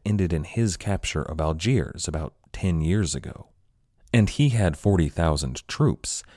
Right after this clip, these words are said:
Algiers had, at best, nine thousand. But the process of disembarking could be a long one. It took time for the men to go from the galleys to the shore,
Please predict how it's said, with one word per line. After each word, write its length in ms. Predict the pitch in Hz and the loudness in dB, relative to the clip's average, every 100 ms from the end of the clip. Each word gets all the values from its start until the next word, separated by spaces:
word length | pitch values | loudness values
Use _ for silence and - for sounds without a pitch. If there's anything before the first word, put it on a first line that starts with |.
| _ _ _ | _ _ _
Algiers 520 | 95 87 98 107 85 | 0 2 4 4 4
had, 280 | - 90 80 - | 2 0 0 -4
at 320 | 90 - 85 | -10 -8 -2
best, 480 | 120 - - - - _ | 0 0 -6 -10 -14 _
nine 360 | - 95 80 76 | 0 2 2 -2
thousand. 640 | 80 101 87 - - - - _ _ _ _ _ _ - | -2 0 0 -4 -10 -20 -20 _ _ _ _ _ _ -6
But 220 | 101 87 - - _ _ _ - | -4 -4 -10 -20 _ _ _ -8
the 80 | 95 | -6
process 540 | - 131 139 120 113 | -2 -2 0 0 0
of 120 | 87 | 0
disembarking 720 | 80 - 82 78 76 - 73 | 0 0 0 0 0 -2 -4
could 180 | - 76 | -4 -4
be 100 | 76 | -2
a 80 | 73 | -2
long 400 | 78 85 78 64 | 0 0 0 -4
one. 300 | 57 - - _ _ _ _ _ | -10 -14 -20 _ _ _ _ _
It 120 | 98 | -4
took 200 | - 90 | -2 -2
time 460 | - - 123 87 76 | -2 0 2 4 2
for 120 | 95 | 0
the 100 | 85 | 2
men 260 | 85 80 80 | 4 2 0
to 80 | |
go 260 | 82 80 78 | 0 2 2
from 180 | 85 92 | 0 0
the 80 | 90 | 0
galleys 560 | 80 90 95 98 101 - | 2 2 2 2 0 -2
to 140 | - | -2
the 80 | 98 | -2
shore, 580 | 110 - 90 90 95 | 0 2 4 6 4